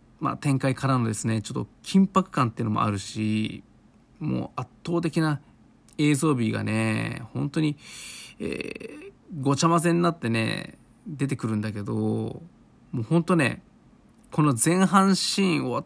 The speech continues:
た時にですね、もう、「あ、そろそろこの映画終わりかな」なんてね、思ってしまうぐらいのインパクト、満足感がありました。はい。で、そしてこのね、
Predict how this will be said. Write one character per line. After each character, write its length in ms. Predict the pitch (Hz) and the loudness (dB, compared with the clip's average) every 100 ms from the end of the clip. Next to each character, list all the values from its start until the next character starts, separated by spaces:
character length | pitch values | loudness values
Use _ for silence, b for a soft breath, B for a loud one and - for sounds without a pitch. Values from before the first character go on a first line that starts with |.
| _ | _
た 200 | 147 151 - _ - | -2 -2 -8 _ -2
時 240 | 175 131 | 0 2
に 80 | 107 | 0
で 60 | |
す 140 | 101 113 | -2 -2
ね、 320 | 113 110 - B B B B _ | -2 -2 -8 B B B B _
も 140 | 127 113 | -2 -2
う、 40 | - B - | -4 B 0
「あ、 200 | - - - B B - | 2 2 -2 B B -14
そ 180 | - 226 | -8 -4
ろ 80 | |
そ 120 | 196 151 | 0 0
ろ 100 | 135 | 0
こ 160 | - | 0
の 160 | 165 185 | 2 2
映 80 | 185 | 2
画 140 | 190 | 0
終 180 | - 151 | -2 2
わ 140 | 170 | 2
り 80 | 190 | 2
か 160 | 196 196 | 2 4
な」 160 | 196 | 4
な 140 | 147 131 | 4 2
ん 80 | 110 | 2
て 100 | 113 | 2
ね、 380 | 113 104 127 - - | 2 0 -4 -12 -4
思 200 | 139 160 | 0 0
っ 40 | |
て 280 | - _ 147 | -2 _ -2
し 140 | - | 2
ま 100 | 147 | 4
う 60 | 147 | 4
ぐ 80 | 170 | 4
ら 100 | 147 | 4
い 60 | |
の 180 | 117 110 - | 2 0 2
イ 80 | 143 | 2
ン 100 | 123 | 2
パ 120 | 117 | -2
ク 80 | - | -2
ト、 120 | 120 123 - | -4 -4 0
満 260 | 117 123 120 | 4 4 4
足 160 | 123 | 0
感 200 | - 104 | 0 -2
が 100 | 101 | -2
あ 40 | 95 | -4
り 80 | |
ま 140 | 101 101 | -4 -6
し 80 | - | -10
た。 140 | - - - - | -16 -20 -20 -20
は 360 | - - 107 101 | -16 -6 -4 -4
い。 100 | 110 b b b b _ _ _ - | -8 b b b b _ _ _ -8
で、 160 | 156 131 | 0 0
そ 140 | 117 | 0
し 80 | 143 | -2
て 80 | 175 | -2
こ 140 | - | 2
の 100 | 190 | 4
ね、 360 | 190 175 135 - | 4 2 0 -4